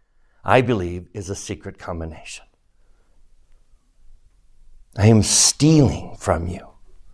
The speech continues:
because I have power over you.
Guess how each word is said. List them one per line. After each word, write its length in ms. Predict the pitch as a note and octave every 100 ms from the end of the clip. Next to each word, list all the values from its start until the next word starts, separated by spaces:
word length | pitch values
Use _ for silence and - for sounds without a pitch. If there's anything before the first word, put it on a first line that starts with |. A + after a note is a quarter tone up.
| - - - _ _ -
because 300 | G#2 A2+ G#2
I 180 | G2+ G#2+
have 320 | E2+ G#2 -
power 420 | - D#3+ A2 F#2+ -
over 260 | F#2 F2 E2
you. 260 | D#2 -